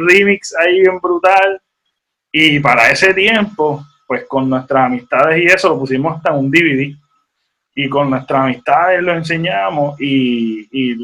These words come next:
le gustaban, hermano, y esperaban como que algo más, y de, ahí fue que yo empecé a escribir como que, como que un personaje, y empecé a hacer una serie de uno,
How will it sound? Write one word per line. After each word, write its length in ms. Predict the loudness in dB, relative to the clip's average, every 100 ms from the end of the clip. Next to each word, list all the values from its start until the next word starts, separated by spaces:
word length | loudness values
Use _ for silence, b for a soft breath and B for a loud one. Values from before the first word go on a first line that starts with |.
| -12
le 100 | -6
gustaban, 640 | -4 -4 -2 0 2 0 -4
hermano, 500 | -4 -2 0 0 -2
y 160 | -2 -4
esperaban 580 | -4 -4 0 0 0
como 300 | -2 -4 -4
que 80 | 0
algo 380 | 0 2 0 0
más, 260 | 2 0 -2 -10 _ _ _ _
y 420 | -2 0 2 2 0
de, 180 | -4 -4 0
ahí 140 | 0
fue 180 | -2 -2
que 100 | 0
yo 60 | 0
empecé 320 | 0 0 0
a 20 |
escribir 440 | -2 -2 2 0 0
como 300 | -2 0 2
que, 420 | 2 2 0 -4 -10 _ _ _ _ _
como 260 | -2 -2 -2
que 80 |
un 140 | -4 0
personaje, 880 | 2 2 0 0 0 0 0 -2 -2
y 340 | -2 -4 -4 -6
empecé 320 | -4 -4 -4
a 20 |
hacer 120 | -2 0
una 200 | 2 0
serie 480 | 0 0 0 0 -2
de 100 | -6
uno, 220 | -6